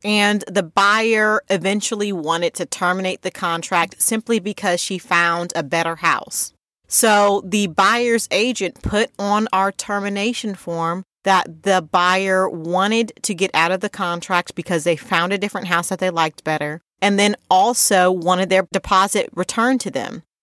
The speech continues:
The seller knew that that wasn't a legal reason to get out of the contract. There are a few legal reasons that buyers can get out of a legally binding contract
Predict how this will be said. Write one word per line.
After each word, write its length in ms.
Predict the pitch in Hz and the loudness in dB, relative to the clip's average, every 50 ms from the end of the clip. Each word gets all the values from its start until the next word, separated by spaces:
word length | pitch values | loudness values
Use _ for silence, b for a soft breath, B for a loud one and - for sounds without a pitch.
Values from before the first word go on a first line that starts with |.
| _ | _
The 100 | - 196 | -4 -4
seller 420 | 196 - - 196 196 202 208 208 202 | -2 0 2 2 2 2 0 0 0
knew 320 | 190 190 220 269 302 277 196 | 0 0 2 2 2 2 2
that 180 | 185 151 - | 2 0 0
that 220 | - 180 180 - 175 | 0 0 0 0 -2
wasn't 480 | 151 151 165 175 185 170 208 208 - | -2 0 2 2 2 2 0 -2 -2
a 240 | 165 175 165 151 151 | -2 -2 -2 -2 -4
legal 680 | 143 151 147 147 160 185 208 202 185 226 226 226 233 - - | -4 -4 -4 -2 -2 -2 -2 -2 -2 0 0 0 -2 -4 -4
reason 480 | 160 165 170 185 185 180 180 180 175 | -2 0 0 0 0 0 0 -2 -2
to 100 | - 185 | -4 -4
get 180 | 147 151 170 165 | -4 -2 -2 0
out 200 | 165 160 160 160 | 2 2 0 0
of 60 | 147 | -2
the 80 | 170 165 | -4 -6
contract. 560 | - - 175 165 165 165 - - 127 - - | -6 -4 -2 -2 -2 -2 -4 -6 -8 -8 -6
There 120 | - 151 143 | -4 -2 0
are 100 | 143 147 | 0 0
a 40 | |
few 300 | 143 - - 190 185 196 | -2 -2 -2 0 0 2
legal 340 | 190 196 196 180 170 185 175 | 2 2 2 2 2 0 0
reasons 400 | 165 170 165 170 170 170 185 170 | 2 2 0 0 0 -2 -4 -2
that 160 | 165 - - | -2 -2 0
buyers 400 | - 156 143 147 156 160 160 - | 2 2 2 4 2 2 0 -2
can 160 | - - 160 151 | -4 -6 -4 -2
get 180 | 165 160 - - | -2 -4 -2 0
out 240 | 135 139 147 156 160 | 0 2 2 2 2
of 180 | 170 165 151 - | 0 0 0 0
a 140 | 160 156 147 - | -2 -2 -2 -4
legally 540 | 151 156 160 185 185 175 170 170 170 180 175 | -2 0 0 0 0 0 0 0 0 0 0
binding 500 | 151 135 165 160 165 165 165 151 165 160 | 0 0 -2 0 -2 -2 -2 -2 -4 -4
contract 720 | - - - 156 160 170 - - 190 180 180 - - - | -4 -4 -2 -2 -2 -2 -2 0 0 0 0 0 -2 -8